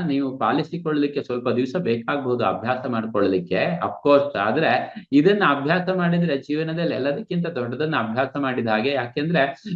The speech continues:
ಬಾಕಿದನ್ನೆಲ್ಲ ನೀವು ಈ ಮೂರರ ಅಭ್ಯಾಸದ ಮೂಲಕ, ಅಂದ್ರೆ ನಿಮ್ಮ ನಿರೀಕ್ಷೆಗಳನ್ನ ಧನಾತ್ಮಕವಾಗಿ ಮಾಡಿಕೊಳ್ಳುವ ಮೂಲಕ ಬಾಕಿದನ್ನೆಲ್ಲ ಸರಿ ಮಾಡ್ಕೊಳ್ಳೋದಕ್ಕೆ ಖಂಡಿತ ನಿಮಗೆ ದಾರಿಯಾಗತ್ತೆ ಅಲ್ವಾ?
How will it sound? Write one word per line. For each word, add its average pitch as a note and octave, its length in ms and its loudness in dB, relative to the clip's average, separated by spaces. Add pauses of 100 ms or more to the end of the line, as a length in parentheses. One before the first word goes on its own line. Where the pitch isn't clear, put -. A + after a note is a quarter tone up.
(180)
ಬಾಕಿದನ್ನೆಲ್ಲ F3+ 960 6
ನೀವು D#3 560 -2
ಈ C#3+ 220 2
ಮೂರರ D3+ 380 0
ಅಭ್ಯಾಸದ A#2+ 880 -2
ಮೂಲಕ, A2 320 0
ಅಂದ್ರೆ B2 300 2
ನಿಮ್ಮ C3+ 200 2
ನಿರೀಕ್ಷೆಗಳನ್ನ D3+ 720 0
ಧನಾತ್ಮಕವಾಗಿ C3+ 840 -2
ಮಾಡಿಕೊಳ್ಳುವ B2 640 0
ಮೂಲಕ A#2+ 340 -2
ಬಾಕಿದನ್ನೆಲ್ಲ C#3+ 880 0 (520)
ಸರಿ E3+ 220 6
ಮಾಡ್ಕೊಳ್ಳೋದಕ್ಕೆ A2+ 720 2
ಖಂಡಿತ C3 340 -2
ನಿಮಗೆ A#2 680 2 (140)
ದಾರಿಯಾಗತ್ತೆ G2 720 2 (920)
ಅಲ್ವಾ? C3+ 540 4